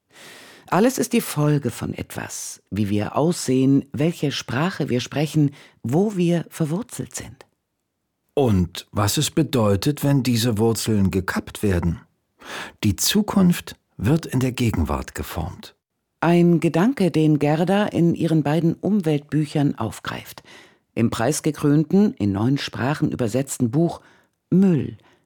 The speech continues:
Speaker 1: alles über die lästigste Sache der Welt. Und in Das ist auch meine Welt,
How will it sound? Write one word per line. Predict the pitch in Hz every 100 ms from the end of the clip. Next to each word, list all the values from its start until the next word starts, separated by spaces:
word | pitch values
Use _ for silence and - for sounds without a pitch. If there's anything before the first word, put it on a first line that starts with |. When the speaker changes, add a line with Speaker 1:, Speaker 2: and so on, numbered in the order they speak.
| _ -
Speaker 1:
alles | 147 180 208 - - -
über | 120 113
die | 107
lästigste | 117 170 - - 90 - 147
Sache | 120 117 120 120
der | 127
Welt. | 120 57 - - _ _ -
Und | 131 226 285 - - - - -
in | 190 185 -
Das | - 175 -
ist | - 226 - -
auch | 208 202
meine | 185 185 135 120
Welt, | 117 117 -